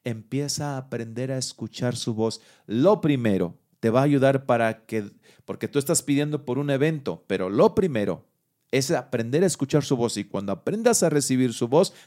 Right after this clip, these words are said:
te va a ayudar para toda la vida, no para un evento. Entonces, aprende a estar en su presencia.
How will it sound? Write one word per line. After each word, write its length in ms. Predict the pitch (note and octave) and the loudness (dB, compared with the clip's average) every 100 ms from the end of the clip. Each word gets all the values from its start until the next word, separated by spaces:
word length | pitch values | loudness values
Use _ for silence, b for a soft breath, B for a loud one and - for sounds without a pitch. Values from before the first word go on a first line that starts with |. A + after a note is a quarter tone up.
| _ | _
te 80 | A#2 | -4
va 80 | |
a 40 | D3+ | -2
ayudar 240 | E3 D#3+ | 0 0
para 220 | C#3+ B2+ | 2 0
toda 220 | D3 C#3+ C#3 | 2 4 4
la 100 | A2+ | 4
vida, 300 | D3+ C3+ F2+ | 2 2 -2
no 200 | B2 C3+ | -6 -4
para 220 | C3 B2 | -2 0
un 180 | B2+ B2+ | 0 0
evento. 640 | B2+ D3+ F#3+ F3 A2 F2 b b b - | -2 0 0 0 -2 -2 b b b -10
Entonces, 800 | A2+ A2+ - E3+ E3 E3 C#3+ - _ _ - | -8 -6 -2 0 0 -2 -4 -8 _ _ -4
aprende 840 | G#2 - _ C#3 D3+ D3 C3+ A#2+ | -4 -4 _ 2 2 -2 -8 -10
a 60 | G#2+ | -8
estar 580 | G#2 - - B2 C3+ C3+ | -8 -8 -6 -6 -4 -6
en 140 | C3 | -8
su 260 | A#2+ B2+ - | -10 -12 -8
presencia. 800 | A#2+ C3 - G#2 F2 - - | -4 -2 -2 -4 -4 -8 -12